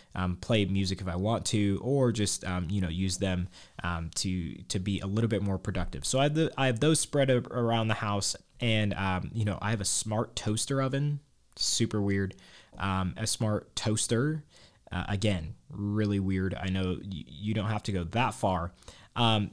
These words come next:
but yeah, there's just, like, a lot of products that I notice every day make my life easier. And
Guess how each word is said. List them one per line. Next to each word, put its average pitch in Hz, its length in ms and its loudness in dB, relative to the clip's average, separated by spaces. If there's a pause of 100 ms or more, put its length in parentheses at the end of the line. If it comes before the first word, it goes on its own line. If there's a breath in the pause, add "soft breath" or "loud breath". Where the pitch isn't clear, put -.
(140)
but 127 340 4
yeah, 147 160 4
there's 143 240 2
just, - 180 0
like, 180 120 6
a 160 40 4
lot 127 380 4
of 151 100 0
products 127 420 2
that 113 120 4
I 110 80 4
notice 107 320 2
every 110 260 0
day 98 640 2 (380)
make 110 380 2
my 107 140 2
life 90 340 2
easier. 120 520 0 (580 loud breath)
And 127 420 8